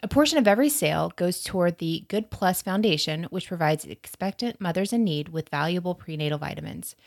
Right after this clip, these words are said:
Prenatal vitamins are so important to expectant mothers and babies, and we love being a part of Care Of's commitment to helping expectant mothers in need.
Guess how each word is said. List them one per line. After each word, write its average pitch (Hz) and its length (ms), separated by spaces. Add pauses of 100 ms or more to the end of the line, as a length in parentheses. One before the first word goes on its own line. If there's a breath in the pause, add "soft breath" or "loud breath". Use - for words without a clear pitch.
(260 soft breath)
Prenatal 254 300
vitamins 202 520
are 165 160
so 285 320
important 180 380
to 170 80
expectant 156 420
mothers 156 320
and 196 100
babies, 147 440
and 175 180
we 180 140
love 180 240
being 226 160
a 214 40
part 160 220
of 160 140
Care 160 200
Of's 170 140
commitment 156 400
to - 80
helping 156 460
expectant - 560
mothers 147 340
in 147 100
need. 147 320